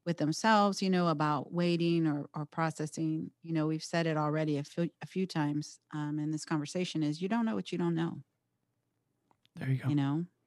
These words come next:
Speaker 1: and, and the whole point of doing
Speaker 2: <clears throat>
Speaker 1: things and sharing our stories with others is so that now you've heard it, right? So now you, you have to do better. So if you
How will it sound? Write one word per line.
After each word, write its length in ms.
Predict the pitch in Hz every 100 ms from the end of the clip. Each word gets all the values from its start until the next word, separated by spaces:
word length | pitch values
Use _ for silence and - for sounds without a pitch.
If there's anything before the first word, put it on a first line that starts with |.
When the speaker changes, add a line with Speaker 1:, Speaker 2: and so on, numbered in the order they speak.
| _
Speaker 1:
and, 220 | 156 160 156
and 180 | 156
the 40 | 147
whole 160 | 180
point 260 | 175 190 180
of 120 | 156
doing 400 | 165 175 170 165
Speaker 2:
<clears throat> 80 | 165
Speaker 1:
things 260 | 165 165 156
and 140 | 147
sharing 340 | - 165 165
our 100 | 151
stories 500 | 147 - 196 175 156
with 160 | 151 151
others 500 | 180 170 147 151 -
is 480 | - 160 151 151 - - - - - -
so 160 | - 180
that 260 | 160 - _ _ _ _ _ 170
now 140 | 190
you've 200 | 214 175
heard 240 | - 160 165
it, 360 | 349 - - _ _ _ _ _ -
right? 280 | 170 185 240 _ _ _
So 160 | -
now 200 | 180 170
you, 320 | 170 170 165 - -
you 160 | 175
have 200 | 156 165
to 100 | -
do 120 | 147 151
better. 400 | - - - - _ _ _ _ _ _
So 160 | 165
if 160 | 156 175
you 240 | 165 190